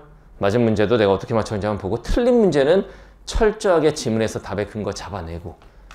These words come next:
그 다음 틀린 문제가 있는 지문은 이렇게 지문 분석 정리도,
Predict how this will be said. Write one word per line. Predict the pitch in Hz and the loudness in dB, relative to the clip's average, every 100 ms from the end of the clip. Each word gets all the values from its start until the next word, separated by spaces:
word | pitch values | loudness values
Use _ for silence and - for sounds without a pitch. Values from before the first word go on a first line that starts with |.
| - - | -20 -12
그 | - | -2
다음 | 107 107 | 0 0
틀린 | - 208 | 2 4
문제가 | 196 156 147 | 4 6 8
있는 | 117 101 120 | 8 4 0
지문은 | 113 110 113 208 190 - - | 0 -2 2 2 2 -6 -12
이렇게 | 95 - | -8 -4
지문 | - 127 127 120 | -2 0 2 2
분석 | 113 113 123 | 0 -2 -2
정리도, | - 104 101 135 175 | 0 0 4 4 2